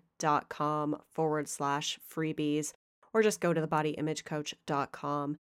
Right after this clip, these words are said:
And if you liked what you heard, please te-, please head to iTunes to leave me a review. This helps others to find the show, and by doing this, you are helping to spread body positivity.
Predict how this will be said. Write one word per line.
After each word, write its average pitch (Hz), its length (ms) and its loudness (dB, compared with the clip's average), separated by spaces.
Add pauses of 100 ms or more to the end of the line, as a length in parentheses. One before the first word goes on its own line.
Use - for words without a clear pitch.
(220)
And 185 160 0
if 190 220 0
you 202 120 0
liked 180 340 0
what 170 280 -4
you 170 80 -2
heard, 156 600 -2
please 180 340 0
te-, 190 160 -4 (260)
please 190 460 0
head 147 180 -2
to - 80 -2
iTunes 151 600 -2
to 151 100 -4
leave 151 260 -2
me 151 260 -2
a 147 360 0
review. 160 560 2 (380)
This 185 180 4
helps 190 380 0
others 160 440 2
to 170 100 -4
find 156 320 0
the 160 60 0
show, 151 480 0
and 156 160 -2
by 160 100 0
doing 165 360 0
this, 156 260 -2
you 151 100 0
are 143 80 2
helping 180 520 0
to 160 120 -6
spread 151 480 0 (140)
body 156 280 4
positivity. 156 800 -2